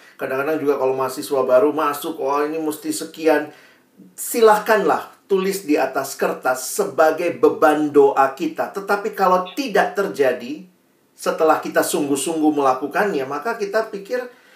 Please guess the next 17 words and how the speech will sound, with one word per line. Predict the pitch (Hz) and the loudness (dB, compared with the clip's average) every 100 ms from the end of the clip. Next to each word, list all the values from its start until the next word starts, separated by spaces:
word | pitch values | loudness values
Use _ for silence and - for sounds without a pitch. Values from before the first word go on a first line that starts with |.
| _ | _
kita | 156 - | -4 -2
harus | 175 196 190 | 0 -2 -2
belajar | 156 160 156 156 233 185 | 2 4 6 4 2 4
berserah | 151 - 240 202 | 0 0 0 0
sama | - 151 143 147 | 0 -2 -2 -2
Tuhan | 233 160 147 | -2 0 0
bahwa, | 143 143 220 - - _ _ _ _ _ _ | 0 0 0 -2 -10 _ _ _ _ _ _
eh, | 120 143 151 | -6 -4 -2
saya | 202 196 | -2 -2
ingat | 196 196 196 | -2 -2 -4
kisah | 185 - 185 156 151 | -6 -4 0 2 2
Adoniram | 147 151 147 147 147 143 | 2 0 2 0 -2 -4
Judson, | 131 123 - - 156 160 214 - - - | -2 -2 -4 -4 -2 -2 -6 -12 -20 -18
misionaris | 139 139 147 135 135 135 135 - | -12 -8 -6 -2 -2 -2 -6 -8
di | 135 131 131 - - | -8 -6 -8 -12 -18
Birma | 123 147 143 135 127 | -2 2 2 0 -6
ya. | 123 202 | -6 -8